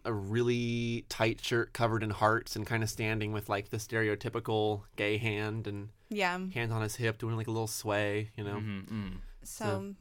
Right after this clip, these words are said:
Speaker 2: hopefully they won't just change the dialogue and just completely change that, but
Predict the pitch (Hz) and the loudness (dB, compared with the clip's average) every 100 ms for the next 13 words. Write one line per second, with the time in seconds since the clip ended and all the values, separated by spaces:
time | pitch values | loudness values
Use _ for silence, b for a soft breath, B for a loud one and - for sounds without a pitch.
0 | - - 269 311 285 214 185 185 - 180 | -6 -2 0 2 2 2 0 -2 -2 -6
1 | 180 - 220 202 220 214 220 214 208 180 | -6 -6 -6 -4 -2 0 2 2 2 -2
2 | 165 - 170 - - 165 190 202 - 226 | -6 -6 -8 -8 -6 -6 -6 -8 -8 -8
3 | 208 233 220 175 190 170 | -4 -2 -2 -2 0 0